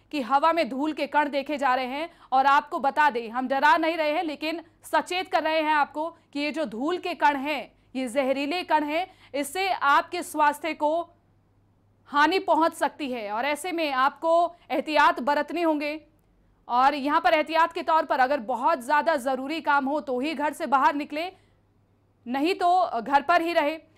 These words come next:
अगर घर से बाहर निकलते हैं तो मुंह पर कपड़ा बांध कर निकले क्योंकि ये जो हवा है वो बहुत ज़्यादा जहरीली हो चुकी है।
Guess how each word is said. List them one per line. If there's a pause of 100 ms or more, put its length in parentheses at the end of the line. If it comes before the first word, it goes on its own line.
अगर
घर
से
बाहर
निकलते
हैं
तो
मुंह
पर
कपड़ा
बांध
कर
निकले
क्योंकि
ये
जो
हवा
है (200)
वो
बहुत
ज़्यादा
जहरीली
हो
चुकी
है।